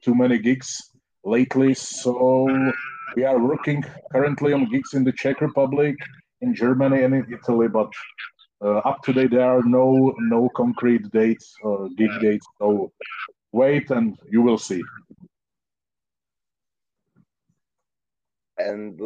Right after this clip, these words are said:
Speaker 2: about the album, I wanted to ask you about the album cover, um, and the model that was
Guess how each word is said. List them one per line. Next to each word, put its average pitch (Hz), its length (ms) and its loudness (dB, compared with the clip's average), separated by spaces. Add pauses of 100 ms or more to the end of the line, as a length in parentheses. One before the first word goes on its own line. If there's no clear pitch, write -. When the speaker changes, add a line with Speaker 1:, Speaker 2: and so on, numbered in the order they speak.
(240)
Speaker 2:
about 123 500 4
the 104 120 6
album, 95 480 4
I 95 140 6
wanted 110 240 2
to 107 120 6
ask 104 220 4 (100)
you 110 120 -2
about 95 340 2
the 95 140 0
album 104 440 2
cover, 92 460 0 (1500)
um, 95 420 -2
and 95 260 -4
the 98 60 0
model 101 440 2
that 73 240 0
was 71 160 -10